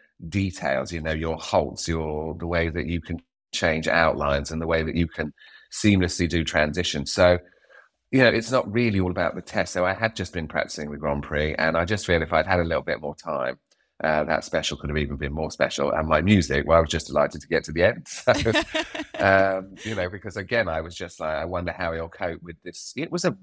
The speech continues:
Speaker 1: rock concert feel going in there on the last
Speaker 2: Yeah.
Speaker 1: day. And it was, you know, we'd had thirty-five degrees all week. These horses had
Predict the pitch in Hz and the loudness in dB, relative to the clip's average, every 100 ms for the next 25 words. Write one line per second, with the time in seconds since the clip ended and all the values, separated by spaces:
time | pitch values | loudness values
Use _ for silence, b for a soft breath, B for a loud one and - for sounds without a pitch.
0 | _ 151 - - 123 127 - - - 151 | _ -2 -2 -6 -6 -6 -4 -6 -4 -2
1 | 113 73 76 76 85 117 73 - 69 76 | -2 -2 -2 -2 -2 -4 -4 -2 -2 0
2 | 73 71 69 - 62 - - B B B | 2 4 4 4 2 0 -6 B B B
3 | - 127 110 131 - 147 156 117 127 107 | 0 2 2 0 -2 -2 0 2 4 4
4 | - 131 127 117 107 104 92 92 104 95 | 4 2 2 0 0 4 4 2 0 0
5 | 85 85 87 78 73 135 - 120 - 73 | 2 0 2 2 0 -6 -4 -6 -4 -4
6 | 82 | -4